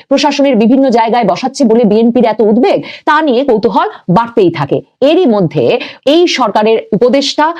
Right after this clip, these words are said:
জ্বালানি বিদ্যুৎ উপদেষ্টা, রেল মন্ত্রণালয়, সড়ক পরিবহন, আহ, এই তিনটি মন্ত্রণালয় যিনি দেখেন, সেই ফাউজুল কবির খান নিজেই স্ট্যাটাস দিয়ে বলে দিয়েছেন যে বিএনপি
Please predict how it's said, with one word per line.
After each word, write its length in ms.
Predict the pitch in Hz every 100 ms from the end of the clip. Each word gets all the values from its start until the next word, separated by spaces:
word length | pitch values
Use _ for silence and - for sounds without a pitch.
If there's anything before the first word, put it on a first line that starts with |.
| - 156
জ্বালানি 420 | 202 202 220 226
বিদ্যুৎ 380 | 175 170 214 190
উপদেষ্টা, 540 | 202 202 196 214 190
রেল 180 | 185 214
মন্ত্রণালয়, 600 | 208 196 208 202 202 202
সড়ক 320 | - 196 208
পরিবহন, 560 | 208 208 190 196 226 220 - -
আহ, 160 | - 185
এই 220 | 254 285 277
তিনটি 320 | 311 339 339 339
মন্ত্রণালয় 640 | 240 226 240 226 214 208
যিনি 220 | 202 214
দেখেন, 440 | 196 208 339 180 131 - -
সেই 360 | - 302 311 -
ফাউজুল 360 | 254 294 339 381
কবির 280 | 285 240 190
খান 280 | - 165
নিজেই 360 | 160 294 359 370
স্ট্যাটাস 360 | - 214 220 185
দিয়ে 140 | 208
বলে 220 | 202 170 214
দিয়েছেন 440 | - 196 147 156
যে 100 | 220
বিএনপি 580 | 170 247 370 381 185